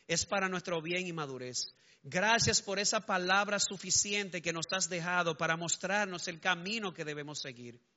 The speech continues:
Oh Señor, aumenta nuestra fe en ella.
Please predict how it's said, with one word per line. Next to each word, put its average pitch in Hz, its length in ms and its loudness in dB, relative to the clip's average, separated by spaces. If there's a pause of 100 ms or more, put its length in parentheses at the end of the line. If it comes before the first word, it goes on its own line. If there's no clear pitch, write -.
(320)
Oh 151 80 -2
Señor, 175 360 2
aumenta 165 460 -2
nuestra 156 380 -6
fe 156 300 -10
en 143 160 -8
ella. 131 320 -8